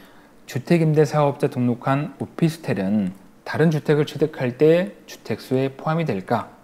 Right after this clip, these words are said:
자, 이때는 주택수에 포함이 됩니다. 왜냐면 앞서 제가 사업자별로 구분해가지고 설명드릴 때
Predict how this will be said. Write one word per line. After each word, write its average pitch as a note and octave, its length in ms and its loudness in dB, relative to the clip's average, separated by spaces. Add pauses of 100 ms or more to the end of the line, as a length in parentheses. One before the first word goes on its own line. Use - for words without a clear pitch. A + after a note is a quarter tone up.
(880)
자, - 100 -10
이때는 A2+ 560 0 (680)
주택수에 C#3 800 -4 (220)
포함이 D3 300 -4
됩니다. F#2 380 -10 (600)
왜냐면 C3+ 480 2 (280)
앞서 G#2+ 240 2
제가 B2+ 520 2
사업자별로 C#3 1040 4
구분해가지고 B2 680 2
설명드릴 B2 580 -4
때 A#2 400 4